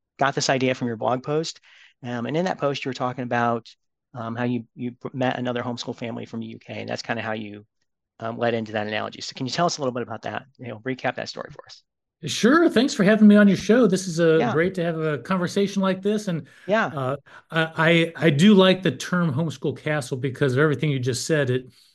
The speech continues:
Speaker 2: um, it can paint a picture in a person's mind of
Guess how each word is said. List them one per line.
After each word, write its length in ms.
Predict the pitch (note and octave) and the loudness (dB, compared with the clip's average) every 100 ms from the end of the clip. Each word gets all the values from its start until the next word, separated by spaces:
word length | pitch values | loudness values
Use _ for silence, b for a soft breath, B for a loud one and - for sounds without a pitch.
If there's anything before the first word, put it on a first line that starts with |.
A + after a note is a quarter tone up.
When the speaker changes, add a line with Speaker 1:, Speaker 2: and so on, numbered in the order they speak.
| b b | b b
Speaker 2:
um, 400 | D#3 B2+ A#2+ A#2 b b b | -2 0 2 0 b b b
it 220 | F#3 F3 | -14 -10
can 240 | A2+ C#3 B2 | 0 0 0
paint 380 | - F#3 G3+ | -2 4 4
a 20 | F3+ | 4
picture 480 | - F#3+ F#3+ E3+ | 2 0 0 -4
in 80 | D#3 | -4
a 60 | C#3 | -4
person's 480 | - E3 - B2 A2+ | -6 -8 -4 -4 -2
mind 640 | C3 D3 B2+ A#2 A#2 A#2 B B B B | -2 0 0 0 0 -4 B B B B
of 400 | C#3 C3 B2 A#2 | 0 2 0 -4